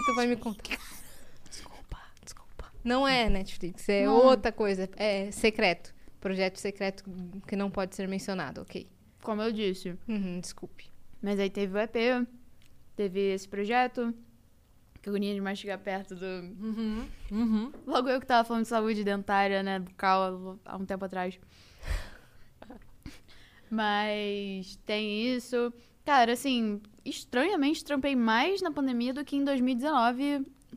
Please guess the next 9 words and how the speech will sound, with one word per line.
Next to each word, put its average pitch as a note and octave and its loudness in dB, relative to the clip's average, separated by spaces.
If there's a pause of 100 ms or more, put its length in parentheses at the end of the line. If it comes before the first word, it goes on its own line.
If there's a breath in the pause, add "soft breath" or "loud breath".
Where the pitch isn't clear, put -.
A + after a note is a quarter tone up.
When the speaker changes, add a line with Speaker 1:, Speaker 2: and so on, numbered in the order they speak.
Speaker 2:
pré-pandemia, A#3+ 2
Speaker 1:
A A3+ 2
Speaker 2:
assim. A3 2
Speaker 1:
gente G3+ 0
também. B3+ 0 (240)
Speaker 2:
Mó, A3+ 2
mó C4 0
doideira, C#4 2
né? G#3 -2